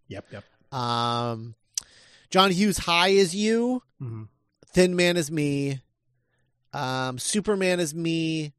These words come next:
Speaker 2: Thor is you. S N L adaptations is you.
Speaker 1: God damn.
Speaker 2: Del Toro is you.
Speaker 1: Okay.
Speaker 2: Yeah.
Speaker 1: Uh, did, forgot about the S N L one.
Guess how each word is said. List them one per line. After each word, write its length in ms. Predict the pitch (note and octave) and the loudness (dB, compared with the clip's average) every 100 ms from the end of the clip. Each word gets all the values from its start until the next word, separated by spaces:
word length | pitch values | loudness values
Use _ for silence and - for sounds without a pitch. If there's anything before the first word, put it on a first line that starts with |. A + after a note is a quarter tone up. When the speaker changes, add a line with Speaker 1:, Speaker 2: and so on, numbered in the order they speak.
| _ | _
Speaker 2:
Thor 440 | - F#3+ E3+ F#3 | -6 0 2 2
is 200 | E3+ C3 | 2 0
you. 520 | C3+ B2+ A#2 A#2 A2+ A2 _ _ _ _ _ _ _ _ _ _ - - | -2 0 0 -2 -4 -10 _ _ _ _ _ _ _ _ _ _ -10 0
S 200 | D#3+ - | 0 2
N 80 | D#3+ | 0
L 160 | D#3 | 4
adaptations 640 | D#3 D3+ C3+ D#3 C3 C#3 B2 | 4 4 0 -4 -4 -6 -8
is 160 | A#2+ | -8
you. 640 | C3 B2+ B2+ B2 A#2+ A2+ G#2+ - | -2 0 2 0 -2 -6 -10 -16
Speaker 1:
God 200 | - - | -18 -16
damn. 120 | - | -6
Speaker 2:
Del 160 | B2+ C3+ | 0 2
Toro 380 | - D3+ C3 A2 | 2 0 0 0
is 180 | F#2 F#2+ | -4 -10
you. 220 | C#2+ A1+ _ _ _ _ _ _ _ _ _ _ _ - | -14 -16 _ _ _ _ _ _ _ _ _ _ _ -14
Speaker 1:
Okay. 260 | D3 B2 C3+ _ _ _ _ _ _ - - - | -10 -10 -12 _ _ _ _ _ _ -20 -20 -8
Speaker 2:
Yeah. 60 | C4+ | -2
Speaker 1:
Uh, 320 | G3+ F#3+ F#3+ G3 - | 2 4 2 -2 -6
did, 240 | G#3+ - | -8 -6
forgot 280 | - F#3 G#3 | -4 2 2
about 180 | A3 G3 | 2 2
the 80 | G#3 | 2
S 180 | G3 | 2
N 60 | F#3 | 0
L 140 | D#3+ D3 | 0 0
one. 240 | D#3 F3+ | 0 -2